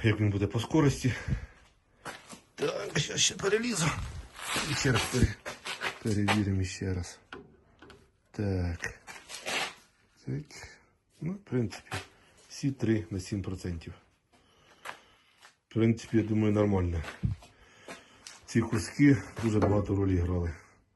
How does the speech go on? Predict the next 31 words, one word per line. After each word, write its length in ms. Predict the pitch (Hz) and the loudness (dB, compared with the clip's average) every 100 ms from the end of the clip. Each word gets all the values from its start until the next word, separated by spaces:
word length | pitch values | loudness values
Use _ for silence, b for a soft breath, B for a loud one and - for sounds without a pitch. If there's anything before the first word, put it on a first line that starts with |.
| b b b - | b b b -4
Вони 140 | 101 | -2
задержували. 640 | 95 95 98 90 90 98 | 0 2 0 0 -2 -2
Ну, 100 | 190 | -4
в 40 | 220 | -2
принципі, 520 | 123 113 - 110 95 - _ b b b - | 2 2 2 0 0 -2 _ b b b 0
він 240 | 117 113 | 4 4
поважчав 440 | 123 127 113 - 90 | 4 4 4 2 -2
за 120 | 95 | -4
чого. 280 | - 95 85 - | -2 -4 -6 -8
Трошки 340 | - 104 90 101 | -6 -4 -4 -4
за 120 | 104 | -4
цих 420 | 104 170 160 - - b b b b - | -2 -2 -2 -4 -18 b b b b -8
і 100 | 165 | -2
болти 440 | 107 92 101 85 - | 2 2 2 0 -2
на 220 | 95 90 82 B B B B B B B 101 | -4 -4 -4 B B B B B B B -4
десять. 440 | 92 85 92 - - - | -2 -2 -8 -16 -16 -10
Ну, 80 | |
в 80 | 220 | -8
принципі, 360 | - 120 120 - | -2 -2 -2 -4
так 200 | 104 95 | -8 -4
нормально. 460 | 95 87 90 85 80 - B B B B B B B B _ | -4 -2 -2 -2 -4 -10 B B B B B B B B _
Не 100 | 92 | -8
знаю, 320 | 92 101 90 82 - 76 | -4 -2 -2 -4 -4 -2
поставлю, 460 | 95 - 127 117 | -2 0 2 2
побачу. 480 | 92 101 98 90 92 - - B B B B B B B _ | 0 -2 -2 -2 -4 -4 -4 B B B B B B B _
Було 300 | 101 107 104 | -4 0 0
тоді 240 | 95 101 | 0 2
п'ять 320 | 95 - 131 127 | 0 2 2 2
процентів 500 | 101 - 95 92 95 | -2 0 -2 0 0
в 40 | |
мене 260 | 95 87 | 0 0